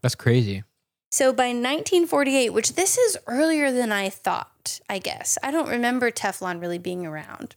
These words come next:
Speaker 1: Right. Yeah, maybe it really was, like, kinda niche earlier.
Speaker 2: Maybe so.
Speaker 1: But yeah, that's crazy.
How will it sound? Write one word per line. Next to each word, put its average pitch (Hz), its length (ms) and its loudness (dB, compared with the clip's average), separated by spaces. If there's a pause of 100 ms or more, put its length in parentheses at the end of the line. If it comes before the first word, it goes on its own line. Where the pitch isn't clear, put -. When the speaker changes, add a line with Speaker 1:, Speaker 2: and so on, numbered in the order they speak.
Speaker 1:
Right. 104 460 2
Yeah, 123 140 0
maybe 120 320 6
it 135 40 8
really 113 260 4
was, 104 200 4
like, 104 200 -2 (120)
kinda 110 240 2
niche 98 880 -2 (320)
earlier. 95 540 0 (240)
Speaker 2:
Maybe 220 220 2
so. 202 380 -2 (140)
Speaker 1:
But 92 260 -6 (220)
yeah, 135 200 2
that's 110 140 -2
crazy. - 520 -6